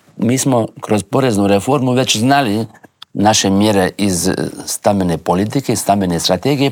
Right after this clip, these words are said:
pak smo zajedno sa Ministarstvom financija htjeli prazne stanove oporezovati, prvi puta oporezovati, kako bismo na određeni način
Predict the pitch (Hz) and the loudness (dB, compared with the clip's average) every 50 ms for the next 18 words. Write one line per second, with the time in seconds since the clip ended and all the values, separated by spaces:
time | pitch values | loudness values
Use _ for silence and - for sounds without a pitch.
0 | - - - 131 131 - - 131 117 110 104 135 135 127 123 113 - 98 90 92 | -2 0 -2 -2 0 -2 -4 -4 -2 -2 0 0 0 0 0 -2 -2 -2 -2 -2
1 | 95 95 - 110 117 110 - 95 82 - 82 82 98 120 135 - 160 147 123 - | -2 -2 0 0 -2 -2 -2 -6 -6 -6 -4 -4 -2 -2 -2 -2 -2 -2 -2 -2
2 | - - - - 87 95 110 135 165 175 - - - - - - - - - - | -6 -10 -8 -2 0 0 2 2 0 -2 -4 -12 -20 -18 -18 -16 -16 -16 -18 -18
3 | - _ - - - 107 113 127 156 151 123 117 98 - - 117 127 127 113 101 | -20 _ -14 -4 0 2 2 2 2 2 0 -2 -2 0 0 0 2 2 2 0
4 | 95 - - - _ _ _ _ - - 87 - - - - - 85 85 - 107 | 0 -2 -4 -10 _ _ _ _ -6 -6 -6 -6 -6 -4 -4 -2 -2 -2 0 2
5 | 113 117 123 123 - 165 139 - - - - 92 107 110 87 - - 82 82 85 | 2 2 2 0 -2 -4 -4 -4 -2 -2 0 2 2 0 0 -2 -6 -6 -6 -4
6 | 85 117 113 - - - - - - 80 82 87 92 113 123 139 135 - 151 143 | 0 0 0 0 0 -4 -6 -6 -6 -4 -2 -2 0 0 0 0 0 0 -2 0
7 | - - 127 120 - 143 143 131 - - 123 120 113 - - - - - - - | 0 0 -2 0 0 0 0 0 0 0 0 0 0 -2 -6 -14 -14 -12 -8 -2
8 | 98 98 101 101 117 131 120 120 113 107 104 104 - 131 123 | 0 2 2 2 0 0 0 0 0 2 2 2 2 0 -2